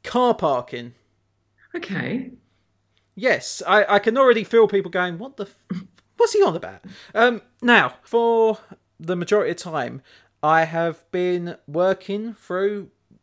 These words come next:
Speaker 1: this pandemic, and that has involved a tiny bit of travelling. Not, not obviously going, um, not doing a, a, a, are you familiar with Dominic Cummings?
Speaker 2: Yeah. Mm-hmm.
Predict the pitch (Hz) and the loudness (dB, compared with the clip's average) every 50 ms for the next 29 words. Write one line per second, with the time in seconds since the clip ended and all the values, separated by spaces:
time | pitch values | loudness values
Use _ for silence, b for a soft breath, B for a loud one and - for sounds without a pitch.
0 | _ _ _ _ _ _ - 131 127 131 - - - - _ - - - 135 135 | _ _ _ _ _ _ -12 -12 -10 -10 -12 -14 -16 -16 _ -14 -12 -10 -10 -8
1 | 135 143 147 151 151 - - b b b b b b b _ _ - 139 147 156 | -6 -6 -6 -6 -6 -10 -16 b b b b b b b _ _ -6 -6 -4 -2
2 | 170 151 139 165 160 - 165 160 151 - 165 160 165 170 165 143 - - _ - | -2 -2 -2 -4 -4 -6 -8 -8 -2 2 2 4 4 2 0 -4 -10 -12 _ 0
3 | 160 185 190 185 185 - - - 330 330 269 208 - - - - - 110 120 160 | 2 2 2 0 -2 -4 0 2 2 2 2 0 -2 -4 -4 -6 -10 -10 -8 -6
4 | 202 254 302 - - - - 208 247 - - 170 180 - - 165 139 185 170 165 | -4 -2 -2 -2 -4 -6 -8 -8 -8 -6 -4 -6 -6 -4 -6 -4 0 2 2 2
5 | 160 156 151 156 151 156 156 151 151 147 b b b b b b - 247 240 - | 0 -2 -2 -2 0 0 0 -2 -4 -8 b b b b b b -6 -4 -2 2
6 | - 208 208 202 196 190 185 180 180 - - 190 196 - - _ _ _ - 202 | 2 2 4 4 4 2 2 2 0 0 0 0 0 0 -4 _ _ _ 0 0
7 | - - 180 233 247 254 269 262 - - 247 226 240 233 233 226 214 196 214 214 | 2 2 2 0 0 0 -4 -6 -6 -6 -4 -2 -2 0 0 0 2 4 6 6
8 | 208 208 - - 220 208 202 208 - - 208 202 180 139 117 113 117 117 - - | 6 6 4 2 2 2 0 -4 -6 -4 -4 -4 -4 -4 -8 -12 -14 -14 -14 -14
9 | - - - 185 190 175 160 160 156 151 - - _ _ - 196 208 202 208 233 | -14 -8 -4 -2 0 0 0 -2 -6 -12 -16 -20 _ _ -4 -2 0 0 0 -2
10 | - - | -6 -8